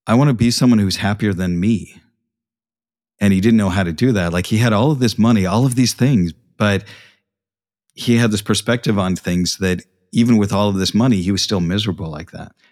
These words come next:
because of his perspective, because of the way he was viewing the world. And it was really, it was really interesting to see that, you know, 'cause like they say, money simply magnifies who you are.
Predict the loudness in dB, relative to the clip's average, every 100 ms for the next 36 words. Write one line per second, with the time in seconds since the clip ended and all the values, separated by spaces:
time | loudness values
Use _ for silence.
0 | _ -2 0 0 0 -2 -4 -4 -2 -4
1 | -4 -8 -4 -4 0 0 2 2 0 0
2 | 0 0 -2 -6 -8 -2 0 2 0 0
3 | 0 2 0 -2 -8 -20 _ _ _ _
4 | 0 2 2 2 2 0 -4 0 0 0
5 | -4 -4 -6 -8 -10 _ -8 -4 -2 -2
6 | -2 -6 -4 0 0 0 -4 -6 -2 0
7 | 0 0 0 2 2 2 2 0 -2 0
8 | 0 0 -2 -4 -2 -2 -2 0 0 0
9 | 0 -2 -6